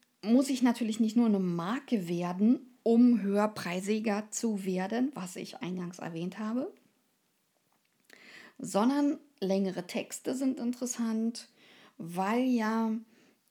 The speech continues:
die längeren Texte meistens bei einer Vernissage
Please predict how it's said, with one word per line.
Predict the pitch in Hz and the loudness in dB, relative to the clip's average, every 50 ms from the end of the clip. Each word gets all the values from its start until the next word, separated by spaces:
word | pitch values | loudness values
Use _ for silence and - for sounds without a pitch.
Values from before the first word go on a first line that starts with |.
| _ _ _ | _ _ _
die | - 165 180 185 | -8 -6 -2 0
längeren | 185 196 208 233 240 220 208 208 190 | 0 2 2 2 2 2 0 -2 -2
Texte | - 214 208 208 - - - - 214 202 202 190 - | -2 -4 -4 -4 -6 -10 -8 -4 -4 -2 -2 -2 -4
meistens | - 185 190 185 180 190 214 208 - - 220 208 190 - | -4 -6 -6 -4 -4 -4 -4 -4 -2 -2 0 0 0 -2
bei | - - 185 | -4 -6 -6
einer | 190 - - 175 180 180 180 | -6 -6 -8 -8 -6 -6 -6
Vernissage | 180 170 175 170 165 156 160 156 160 175 185 180 - - - | -6 -6 -6 -6 -6 -6 -6 -4 -4 -4 -6 -6 -8 -12 -16